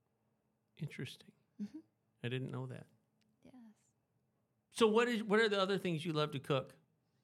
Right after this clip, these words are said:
Speaker 2: Chicken soup, homemade chicken
Speaker 1: Chicken
Speaker 2: soup.
Speaker 1: soup.
Speaker 2: I make bigos.
Speaker 1: What is that?
Speaker 2: Bigos, it's like sauerkraut, cabbage, and, um,
Speaker 1: Oh, you
Speaker 2: Polish
Speaker 1: can
Speaker 2: sausage, but not the Polish sausage from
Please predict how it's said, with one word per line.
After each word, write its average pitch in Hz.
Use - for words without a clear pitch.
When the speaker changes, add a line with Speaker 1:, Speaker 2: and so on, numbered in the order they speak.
Speaker 2:
Chicken -
soup, -
homemade 196
chicken -
Speaker 1:
Chicken 139
Speaker 2:
soup. -
Speaker 1:
soup. 143
Speaker 2:
I 214
make 185
bigos. 233
Speaker 1:
What 170
is 143
that? 147
Speaker 2:
Bigos, 277
it's 233
like 180
sauerkraut, 202
cabbage, 180
and, 175
um, 170
Speaker 1:
Oh, 202
you 214
Speaker 2:
Polish 240
Speaker 1:
can 208
Speaker 2:
sausage, 190
but 196
not 226
the 220
Polish -
sausage 175
from 175